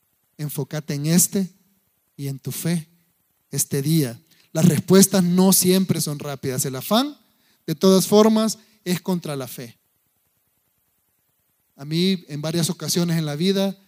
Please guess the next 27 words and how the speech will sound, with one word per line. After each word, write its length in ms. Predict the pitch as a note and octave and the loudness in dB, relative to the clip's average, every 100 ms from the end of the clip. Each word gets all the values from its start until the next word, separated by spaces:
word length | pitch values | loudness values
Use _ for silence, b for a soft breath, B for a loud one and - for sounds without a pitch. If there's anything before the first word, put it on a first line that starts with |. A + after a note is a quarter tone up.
| b b | b b
alguien 320 | C#3+ D#3 D#3+ | -12 -8 -6
me 120 | D#3+ D#3 | -4 -4
hizo 160 | E3 | -4
un 80 | D#3+ | -6
comentario 500 | D#3 D3+ C#3 F3 E3+ | -8 -10 -6 -4 -4
que 100 | E3 | -4
al 60 | D3 | -8
final 280 | D#3 F3 | -4 0
no, 180 | G3 F3+ - | 0 -2 -6
no 180 | E3 F3 | -4 -2
sé 220 | G3+ G3 | 2 2
de 60 | F3 | 2
dónde 240 | F3 D#3+ | -2 -2
viene, 320 | F3+ G#3 D#3+ | 0 0 0
pero 240 | C#3 C#3 C#3 | -6 -6 -2
dice, 340 | G3 G#3+ G3 _ _ _ _ _ _ _ _ _ | 0 0 -4 _ _ _ _ _ _ _ _ _
"No 160 | D3 D#3+ | -6 -2
hay 120 | F3 | -2
que 120 | F#3 | -4
preocuparse, 960 | E3+ D#3+ D3 B2+ - E3 D#3+ - A2+ - _ _ _ _ _ _ _ _ | -4 -4 -4 -10 -8 -6 -4 -6 -10 -20 _ _ _ _ _ _ _ _
sino 420 | - C3 E3+ B3 _ _ _ _ _ _ _ _ | -18 -10 -10 -10 _ _ _ _ _ _ _ _
quítele 600 | F3 E3 E3+ E3 C#3+ - | -16 -10 -6 -6 -6 -10
el 200 | D3 C3 | -14 -16
pre, 420 | - F#3 A3 G#3 _ _ _ _ _ | -10 -8 -6 -10 _ _ _ _ _
hay 120 | C#3 | -20
que 240 | - E3 - _ _ | -20 -20 -20 _ _
ocuparse". 800 | - D3 - A2+ D#3 D#3 - G#2+ | -16 -16 -16 -8 -6 -4 -6 -8